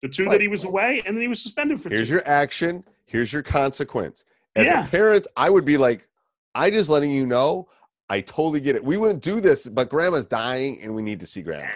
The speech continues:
Speaker 1: Right. And th-, but that's why they were totally fine with it, 'cause
Speaker 2: Right.
Speaker 1: they understood the expectation.
Speaker 2: Right.
Speaker 1: And
Speaker 2: And that, and that will come with time as you're around longer, coach. That will
Speaker 1: Yeah.
Speaker 2: come with time. Yeah, yeah.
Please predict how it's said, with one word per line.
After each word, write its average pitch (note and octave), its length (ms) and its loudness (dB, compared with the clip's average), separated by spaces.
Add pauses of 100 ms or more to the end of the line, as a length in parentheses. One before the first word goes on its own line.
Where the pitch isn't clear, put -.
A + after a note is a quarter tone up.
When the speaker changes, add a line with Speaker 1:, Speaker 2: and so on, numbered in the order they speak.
(220)
Speaker 1:
Right. C#4 400 0
And G3 160 2
th-, F3 120 0 (180)
but F#3+ 100 0
that's G#3 260 0
why G#3 120 4
they G3 100 2
were F#3 80 2
totally G#3 320 0
fine A#3+ 280 -2
with E3+ 100 0
it, C3 100 -10
'cause D3+ 140 -2
Speaker 2:
Right. - 80 -10
Speaker 1:
they F3 180 2
understood F3+ 540 0
the D#3 160 2
expectation. D3 1080 -6
Speaker 2:
Right. C#3 240 -2
Speaker 1:
And B2+ 240 -8 (320)
Speaker 2:
And C3 120 0
that, E3 280 4
and D#3+ 120 4
that F3 120 4
will D#3 140 4
come D3 220 2
with A#2+ 160 -2
time G#2+ 320 -2
as F2 160 -6
you're F2+ 180 -4
around E2+ 360 -2
longer, D2 440 -10
coach. C2+ 300 -18
That F#2 80 -4
will B2+ 80 2
Speaker 1:
Yeah. F#3+ 220 0
Speaker 2:
come - 80 -14
with - 100 -20
time. C2 240 -20
Yeah, E2 220 -12
yeah. D2+ 120 -12